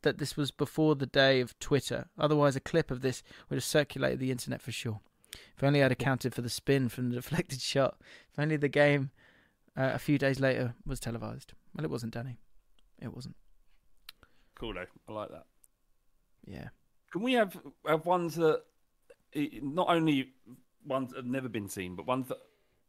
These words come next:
Speaker 2: were caught and you had an absolutely, maybe we'll do it after this, when
Speaker 1: That's
Speaker 2: this has
Speaker 1: for sure.
Speaker 2: died its death.
Speaker 1: Mm.
Speaker 2: Like, what is, what was the greatest moment of your life and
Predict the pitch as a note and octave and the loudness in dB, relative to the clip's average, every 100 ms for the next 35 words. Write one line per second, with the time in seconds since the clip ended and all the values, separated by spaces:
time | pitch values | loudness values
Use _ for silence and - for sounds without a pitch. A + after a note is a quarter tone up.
0 | _ - - - C#3 D#3 D#3 - F2 - | _ -20 -20 -10 0 0 0 -4 -4 -4
1 | G#2 G#2+ G#2 - - A2 G#2+ - A2 - | 0 0 0 -4 -10 -8 -6 -2 -2 -2
2 | - - A#2 - A2 G2+ C3+ D3 C#3 C3+ | -10 -8 -8 -4 -4 2 2 2 0 0
3 | B2 A2 G#2+ - E2 D#2+ G2+ A2 A2+ A2 | 0 2 -2 -4 -14 -14 -10 -8 -8 -4
4 | - G2+ G2 - G2+ D#2+ - _ _ _ | 0 0 0 -2 0 0 -4 _ _ _
5 | C3+ B2+ A2+ G#2 - _ _ A2 B2 C#3+ | -18 -2 2 2 0 _ _ 2 4 4
6 | A#2+ B2 C3 B2 B2 G#2 A2 G2 A2 A2 | 2 2 4 6 6 4 -2 0 0 0
7 | - - G#2 G2+ F#2+ G2 G2+ G2+ F#2+ D#2+ | -4 -8 -6 -4 -6 -6 -2 0 0 -2
8 | - F#2 | -8 -14